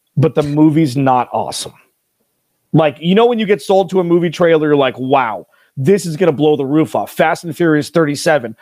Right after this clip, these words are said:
I'm gonna go see that. And then the movie's not great. Sometimes it's like that. You get, you get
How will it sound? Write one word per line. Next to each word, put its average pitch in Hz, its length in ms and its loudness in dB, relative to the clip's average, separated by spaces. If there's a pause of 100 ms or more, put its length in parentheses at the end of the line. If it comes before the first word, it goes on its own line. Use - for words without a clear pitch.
(180)
I'm 170 120 2
gonna 190 140 0
go 147 140 2
see 220 320 -2
that. 113 300 -2 (180)
And 165 80 0
then 190 80 2
the 196 60 2
movie's 196 260 0
not 175 200 0
great. 160 360 0 (160)
Sometimes 214 720 -2
it's 151 160 -6
like 156 220 2
that. 131 220 -6
You 156 160 0
get, 156 320 -2 (500)
you 190 180 2
get 240 280 0